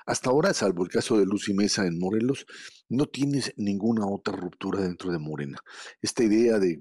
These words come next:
pues, si no darles senadurías, eh, o convertir a los derrotados en alguien que no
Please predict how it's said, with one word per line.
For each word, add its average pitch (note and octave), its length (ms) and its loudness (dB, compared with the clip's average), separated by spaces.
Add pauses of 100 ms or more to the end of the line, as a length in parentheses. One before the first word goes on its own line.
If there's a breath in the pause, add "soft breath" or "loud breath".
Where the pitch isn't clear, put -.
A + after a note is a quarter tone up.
(140)
pues, F2+ 180 -6
si - 140 -4
no G2 200 0
darles G2+ 380 0
senadurías, F2+ 960 2
eh, E2+ 180 0 (300)
o F2+ 100 -8
convertir F2 560 -2
a G2+ 60 4
los F#2 240 -2
derrotados F#2 640 0 (420 loud breath)
en G2 300 -2
alguien G#2+ 480 0
que G2+ 260 0
no G#2+ 340 0